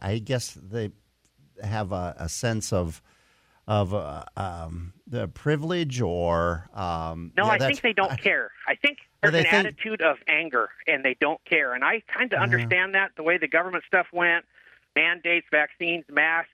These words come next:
Speaker 2: close this, close that. Don't close Walmart, but close Main Street, you know, all these things. And so people are, I think there's an embitterment in society, and all of a sudden stuff like road laws,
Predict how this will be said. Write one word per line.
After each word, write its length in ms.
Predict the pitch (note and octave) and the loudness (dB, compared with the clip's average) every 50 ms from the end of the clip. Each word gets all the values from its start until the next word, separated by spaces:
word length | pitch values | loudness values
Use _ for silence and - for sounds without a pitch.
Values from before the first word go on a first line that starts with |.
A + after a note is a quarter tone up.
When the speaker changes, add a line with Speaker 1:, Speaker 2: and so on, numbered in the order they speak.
| _ - | _ 0
Speaker 2:
close 260 | - E3+ F3+ E3 - _ | 0 2 2 0 2 _
this, 140 | E3 E3 - - | 2 2 2 0
close 260 | - - E3 E3 D#3+ D3 - | 2 4 4 4 2 2 2
that. 300 | D3+ C#3+ D3 D#3 - - _ - - - - - | 2 4 4 2 0 -4 _ -20 -20 -18 -2 0
Don't 160 | F#3+ G#3+ F#3+ | 0 0 2
close 220 | - G#3 G3 E3 E3+ | 2 2 2 2 2
Walmart, 380 | F3 E3+ E3 E3+ E3+ E3+ E3+ - | 2 2 4 4 2 2 2 2
but 120 | D3 C#3 | -2 -2
close 220 | - - D#3+ C#3+ - | 2 2 2 2 2
Main 240 | D#3+ D3+ D#3 D#3+ C#3+ | 2 0 0 0 -2
Street, 380 | - - E3+ E3 D#3+ E3 - - _ _ _ _ _ - | 0 2 4 4 4 2 0 -4 _ _ _ _ _ 0
you 80 | D#3 | 0
know, 120 | D#3+ D#3 D#3 | 2 2 2
all 240 | D3+ E3 F3 F#3 E3 | 4 4 4 4 4
these 200 | E3+ E3 D3 - _ | 2 0 0 -2 _
things. 260 | - E3 E3 E3+ E3+ - | 2 2 2 2 0 0
And 140 | E3+ D#3+ D3+ - | 0 0 2 2
so 100 | G3+ F3+ | 0 2
people 280 | - A#3 B3+ - C4 B3 | 2 0 0 2 4 2
are, 180 | F#3 C#3 - - _ _ _ _ _ _ _ _ _ _ _ _ _ _ _ - | 2 2 -2 -6 _ _ _ _ _ _ _ _ _ _ _ _ _ _ _ -4
I 80 | D3+ | 0
think 180 | - A#3+ B3+ - | 0 0 2 2
there's 160 | A3+ F#3+ - | 0 0 0
an 80 | F#3+ F3 | 0 -2
embitterment 680 | D3+ C3 - _ D3+ E3+ F3+ E3+ D3+ C#3 C3 C3 - | -2 -2 0 _ 2 2 2 0 -4 -4 -8 -10 -8
in 120 | - C3 - _ | -8 -10 -10 _
society, 680 | - C3 - - C3 A#2+ A#2+ A#2 A2+ A#2+ A#2+ A#2+ - - _ _ _ - | -14 -8 -2 2 2 2 2 0 -2 -4 -8 -10 -12 -16 _ _ _ 0
and 280 | D3+ D3 D3 C#3+ C3 - - _ _ _ _ _ _ | 0 2 2 0 -4 -12 -20 _ _ _ _ _ _
all 100 | D#3 F3 | 2 2
of 60 | G#3 | 2
a 100 | G#3 F#3+ - | 2 2 2
sudden 220 | A3+ G3+ F3+ E3+ - | 0 0 0 -2 -4
stuff 220 | - - F3+ F3+ - - | 2 2 2 2 2 2
like 200 | F#3+ D#3+ C#3 - _ _ _ _ | 2 2 2 0 _ _ _ _
road 240 | C#3 C#3+ D#3 D#3+ - | 2 2 2 2 2
laws, 260 | E3 D#3+ D#3+ E3+ F3 | 2 2 4 4 2